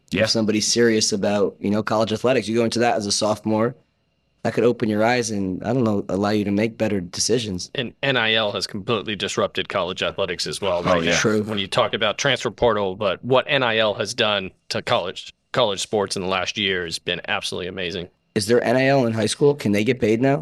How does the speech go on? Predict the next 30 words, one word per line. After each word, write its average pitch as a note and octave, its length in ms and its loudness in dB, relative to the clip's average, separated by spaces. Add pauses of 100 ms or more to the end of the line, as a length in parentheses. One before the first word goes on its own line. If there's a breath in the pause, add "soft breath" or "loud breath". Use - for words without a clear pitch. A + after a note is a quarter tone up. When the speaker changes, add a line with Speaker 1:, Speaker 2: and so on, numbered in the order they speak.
(120)
Speaker 3:
There G2+ 180 2
is. A2+ 360 2
Um, A2+ 520 0
we C3+ 160 0
just, C3 420 2
we C3+ 120 2
were C#3+ 120 2
the A2+ 80 0
first C3 260 0
state B2 260 0
in A2+ 80 -6
the F#2 80 -4
country G2 580 -2 (260)
to A2 160 0
switch A#2+ 640 0
our G#2 160 0
amateur G#2+ 440 -2
rule F#2+ 260 -2
to G2+ 180 -4
allow G2 240 2
kids G#2+ 300 -4
to G#2+ 100 -4
benefit G2 460 -4
off F2+ 180 -2
of G2+ 140 -6
their F#2+ 140 0
name, F#2+ 280 -2
image, F2+ 240 -6
and F2+ 140 -6
likeness, D#2 480 -4